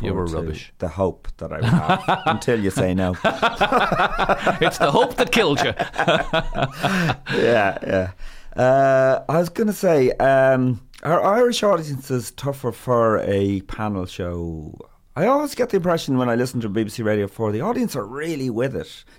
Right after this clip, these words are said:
Speaker 2: And even if the show is rubbish.
Speaker 1: <laughs> You're
Speaker 2: No.
Speaker 1: asking the wrong person, because I've never worked on a British
Speaker 2: Yeah.
Speaker 1: panel show.
Speaker 2: Well, I was listening to something last night. It was, uh, the comedy of the week on a podcast. You
Speaker 1: Yeah.
Speaker 2: know, they, that they
Speaker 1: These
Speaker 2: come,
Speaker 1: podcasts will never
Speaker 2: and I
Speaker 1: take
Speaker 2: listened
Speaker 1: off.
Speaker 2: to two of them,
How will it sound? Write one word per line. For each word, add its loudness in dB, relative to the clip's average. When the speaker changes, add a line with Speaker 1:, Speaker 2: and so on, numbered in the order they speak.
Speaker 2:
And -2
even 2
if 0
the -10
show 0
is -4
rubbish. -6
Speaker 1:
<laughs> -2
You're 2
Speaker 2:
No. 4
Speaker 1:
asking -2
the 0
wrong 0
person, -4
because -4
I've 0
never 0
worked -2
on 0
a -2
British -6
Speaker 2:
Yeah. 2
Speaker 1:
panel 0
show. -2
Speaker 2:
Well, 4
I 6
was 0
listening 0
to -10
something -2
last -2
night. 0
It 0
was, -4
uh, -2
the -6
comedy 0
of 0
the -4
week -2
on 0
a -4
podcast. -4
You 0
Speaker 1:
Yeah. 2
Speaker 2:
know, 0
they, -2
that -6
they -8
Speaker 1:
These 0
Speaker 2:
come, 0
Speaker 1:
podcasts -4
will -2
never 0
Speaker 2:
and 2
I 2
Speaker 1:
take 2
Speaker 2:
listened 0
Speaker 1:
off. -6
Speaker 2:
to -6
two 2
of 2
them, -2